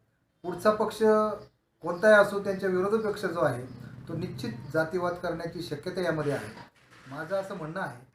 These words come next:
की अमोलजी कोल्हे यांच्याकडे कोणत्याही प्रकारचा जात ही राहिलेली नाही. हा जातीच्या पलीकडे गेलेला माणूस आहे.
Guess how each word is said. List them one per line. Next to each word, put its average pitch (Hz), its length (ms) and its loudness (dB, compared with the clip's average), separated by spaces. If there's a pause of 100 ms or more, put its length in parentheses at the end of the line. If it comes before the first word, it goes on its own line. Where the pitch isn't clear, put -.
(200)
की - 60 -20
अमोलजी 165 480 -6
कोल्हे 151 420 -4
यांच्याकडे 147 440 -6
कोणत्याही 147 480 -8
प्रकारचा 139 760 -10
जात 143 400 -8 (680)
ही 135 80 -6
राहिलेली 135 420 -4
नाही. 127 200 -6 (420)
हा 156 100 -8 (140)
जातीच्या 180 440 -6
पलीकडे 190 420 0
गेलेला 175 340 2
माणूस 139 300 -2
आहे. 113 180 -12